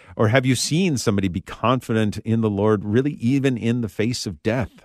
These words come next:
Uh, have you seen that at all? Or do you have some other way that the presentation speaks to you and is an important passage for your life and your spiritual life as well? Give us a call. Our toll-free studio line here in the Inner Life is triple eight nine one four nine one four nine. That's sponsored by the Catholic Order of Foresters,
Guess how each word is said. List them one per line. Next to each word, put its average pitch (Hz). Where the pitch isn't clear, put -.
Uh, 80
have 85
you 82
seen 92
that 98
at 98
all? 71
Or 92
do 107
you 123
have 131
some 151
other 139
way 98
that 82
the 85
presentation 90
speaks -
to 78
you 85
and 76
is 73
an 80
important 78
passage 80
for 73
your 87
life 71
and 78
your 85
spiritual 76
life 69
as 73
well? 90
Give 170
us 156
a 131
call. 131
Our 101
toll-free 123
studio 110
line 95
here 98
in 92
the 85
Inner 95
Life 85
is 82
triple -
eight 95
nine 85
one 80
four 98
nine 82
one 82
four 80
nine. 104
That's 80
sponsored 82
by 76
the 71
Catholic 92
Order 82
of 71
Foresters, 82